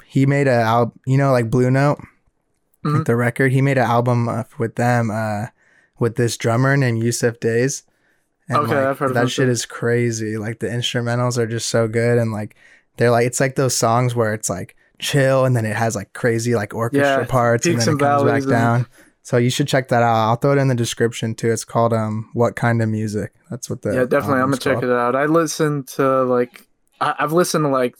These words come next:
Speaker 2: I, I try and find, like, soundtrack kind of music
Speaker 1: Mm,
Speaker 2: in a
Speaker 1: that's
Speaker 2: similar
Speaker 1: cool.
Speaker 2: way to
Speaker 1: So it
Speaker 2: where
Speaker 1: has,
Speaker 2: it's,
Speaker 1: like, a
Speaker 2: like,
Speaker 1: theme
Speaker 2: they
Speaker 1: kinda.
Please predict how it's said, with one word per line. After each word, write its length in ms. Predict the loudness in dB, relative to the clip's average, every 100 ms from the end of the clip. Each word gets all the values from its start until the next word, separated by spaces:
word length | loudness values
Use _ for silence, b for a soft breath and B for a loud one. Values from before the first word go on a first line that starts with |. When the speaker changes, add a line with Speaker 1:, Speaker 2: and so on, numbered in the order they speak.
| -2
Speaker 2:
I, 160 | -2 -2
I 80 | -2
try 200 | -2 -4
and 100 | -2
find, 200 | 0 0
like, 120 | -2
soundtrack 920 | -2 0 0 0 -2 -2 -2 -6 -18 _
kind 260 | -4 -2 0
of 60 |
music 440 | 0 0 0 -2 -2
Speaker 1:
Mm, 420 | -4 -4 -4 -4
Speaker 2:
in 60 | 0
a 80 | 0
Speaker 1:
that's 100 | 0
Speaker 2:
similar 280 | 0 2 2
Speaker 1:
cool. 80 |
Speaker 2:
way 140 | 2 4
to 100 | 4
Speaker 1:
So 60 |
it 20 | 4
Speaker 2:
where 60 | 2
Speaker 1:
has, 120 | 2
Speaker 2:
it's, 60 |
Speaker 1:
like, 60 | 2
a 40 |
Speaker 2:
like, 80 | 2
Speaker 1:
theme 300 | 0 0 -2 0
Speaker 2:
they 80 |
Speaker 1:
kinda. 280 | -2 -2 -6